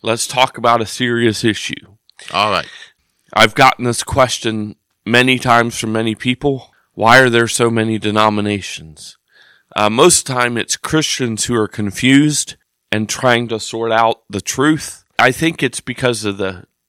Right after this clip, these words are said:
Speaker 1: spirit of the age that there's an apprehension about denominations. Now, the Bible has some things to say about it too, and so I, that plays a part as well. But it,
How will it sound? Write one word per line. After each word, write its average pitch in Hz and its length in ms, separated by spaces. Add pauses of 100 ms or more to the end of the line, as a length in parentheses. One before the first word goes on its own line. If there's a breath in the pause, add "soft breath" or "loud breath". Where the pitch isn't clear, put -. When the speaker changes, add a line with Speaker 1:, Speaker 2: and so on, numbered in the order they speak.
(180)
Speaker 1:
spirit 117 500
of 104 100
the 101 180
age 104 580 (100)
that 101 360 (440)
there's 107 300 (120)
an 104 120
apprehension 104 920
about 92 360
denominations. 92 880
Now, 117 320
the 113 80
Bible 135 320
has 120 220
some 110 160
things 117 500
to 101 140
say 110 180
about 98 260
it - 140
too, 104 320 (480 loud breath)
and 101 220
so 110 160
I, 107 80 (180)
that 107 260
plays 107 300
a 92 80
part 101 300
as 90 160
well. 98 400 (520 soft breath)
But 110 140
it, - 60